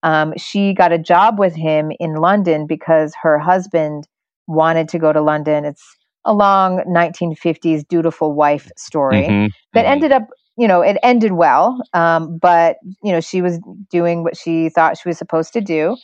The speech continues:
Speaker 1: And she ended up getting this job with John Bowlby, who was studying attachment at a clinic.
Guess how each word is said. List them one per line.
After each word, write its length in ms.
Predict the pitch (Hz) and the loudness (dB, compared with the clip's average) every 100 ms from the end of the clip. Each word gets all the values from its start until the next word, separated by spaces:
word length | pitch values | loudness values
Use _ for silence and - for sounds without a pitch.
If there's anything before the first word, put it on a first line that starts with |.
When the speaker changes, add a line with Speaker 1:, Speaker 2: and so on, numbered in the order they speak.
| - - - _ - | -20 -20 -20 _ 0
Speaker 1:
And 500 | 196 196 196 196 202 | 4 4 4 2 -4
she 200 | - 214 | -2 0
ended 200 | 208 220 | 2 0
up 100 | 208 | 2
getting 300 | 196 180 175 | 2 2 0
this 140 | 175 | -4
job 400 | - 294 359 240 | 2 4 4 2
with 220 | 180 185 - | 0 -2 0
John 220 | 180 175 | 0 2
Bowlby, 340 | 196 240 202 | 0 0 -2
who 120 | 180 | -2
was 140 | 175 170 | -2 -4
studying 840 | - 180 180 175 165 160 160 156 - - | 0 0 2 2 0 -2 -4 -8 -12 -8
attachment 720 | 190 185 202 - - 156 147 - | -6 2 2 0 -4 -4 -4 -2
at 280 | 170 160 151 | 2 2 2
a 80 | 170 - | -4 -4
clinic. 380 | 269 254 131 | -2 0 -2